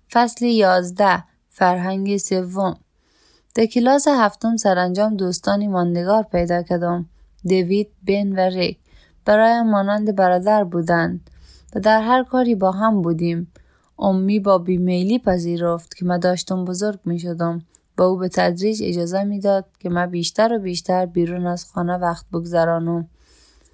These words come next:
به طور معمول برای برخی فعالیت‌های اضافی مربوط به برنامه‌های درسی بیرون می‌ماندم و او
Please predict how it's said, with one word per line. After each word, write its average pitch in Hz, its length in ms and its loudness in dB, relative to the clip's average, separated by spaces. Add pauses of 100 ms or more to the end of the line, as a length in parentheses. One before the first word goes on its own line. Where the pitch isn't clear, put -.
(280)
به 226 80 -2
طور 294 280 2
معمول 226 420 4
برای 208 320 4
برخی 220 360 2
فعالیت‌های 185 840 0
اضافی 180 400 -2
مربوط 185 580 -2
به 185 60 -10
برنامه‌های 170 680 0
درسی 190 540 0 (580)
بیرون 233 340 2
می‌ماندم 165 720 0 (300)
و 190 40 2
او 214 340 4